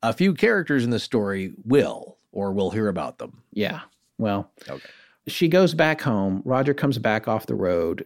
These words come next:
Speaker 2: They have a heated discussion. He's like, "You did what?" He could not believe it. And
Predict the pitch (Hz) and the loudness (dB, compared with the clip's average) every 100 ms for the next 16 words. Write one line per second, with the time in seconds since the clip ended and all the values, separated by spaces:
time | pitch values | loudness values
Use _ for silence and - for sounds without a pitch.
0 | - 123 131 127 135 113 - 113 101 104 | -4 0 2 2 0 0 -2 0 0 -2
1 | - - 160 139 113 - - 107 107 101 | -4 0 4 4 2 -2 -2 -2 -2 -2
2 | 135 123 117 - 170 165 139 104 98 120 | -2 0 -2 0 -2 2 2 2 -2 -2
3 | 214 330 320 - 143 - 165 156 143 143 | 0 0 -2 -2 -2 2 2 4 2 0
4 | - - - 139 120 113 107 87 - - | -4 -10 -4 0 2 2 2 -2 -6 -16
5 | _ 131 127 123 120 | _ 0 2 2 0